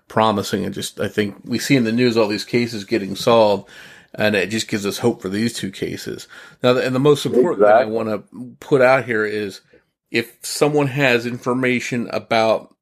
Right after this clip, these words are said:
Speaker 1: either of these cases, should they contact you directly or go to the, uh, Facebook pages? What are the contact, best ways to contact you with this information?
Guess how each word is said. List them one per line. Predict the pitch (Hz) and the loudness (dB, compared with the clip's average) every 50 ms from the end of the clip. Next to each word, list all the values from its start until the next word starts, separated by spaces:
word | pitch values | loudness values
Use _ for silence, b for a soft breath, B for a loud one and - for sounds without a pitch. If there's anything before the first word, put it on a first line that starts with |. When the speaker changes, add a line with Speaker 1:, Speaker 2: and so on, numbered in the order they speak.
| _ _ _ | _ _ _
Speaker 1:
either | 120 110 120 120 123 | -4 -4 -2 0 -2
of | 120 120 | -2 -2
these | 127 120 117 | -4 -4 -4
cases, | - - 123 113 110 - - 104 101 - _ b b b b b b b b b | -4 -2 -2 -2 -2 -4 -8 -10 -10 -12 _ b b b b b b b b b
should | _ - - 117 | _ -10 -4 -4
they | 110 104 | -4 -4
contact | - - 117 113 113 - 123 117 - - | 0 -2 -2 0 2 0 0 0 0 -6
you | 110 | -6
directly | 104 104 107 131 143 143 - 160 143 | -4 0 2 2 2 2 0 0 2
or | 131 120 113 101 | 2 2 2 0
go | - - 113 110 | 0 0 0 0
to | 104 95 | 0 -2
the, | 110 - - - - _ _ | -4 -12 -16 -20 -20 _ _
uh, | - 104 98 92 | -4 -2 -2 -2
Facebook | - - 135 139 - - 147 - - | 0 2 0 0 2 -2 -4 -6 -4
pages? | - 147 139 139 127 127 123 120 | -6 -6 -4 -4 -4 -4 -4 -2
What | 117 123 | 0 0
are | 127 123 | 0 0
the | 127 | -2
contact, | 120 - 120 113 113 113 110 - 113 - - - | -2 -2 -4 -2 -2 -4 -2 -4 -6 -6 -4 -4
best | 110 110 - - | -6 -6 -4 -4
ways | - 110 104 98 | -4 -4 -4 -4
to | - 98 | -8 -8
contact | - - 104 104 104 98 113 107 107 - - | -6 -4 -4 -4 -4 -6 -8 -8 -8 -10 -10
you | 101 | -10
with | 104 101 95 | -10 -8 -10
this | 90 92 - | -10 -10 -10
information? | - 101 98 - 107 104 - - - - | -12 -12 -10 -12 -12 -12 -12 -12 -14 -18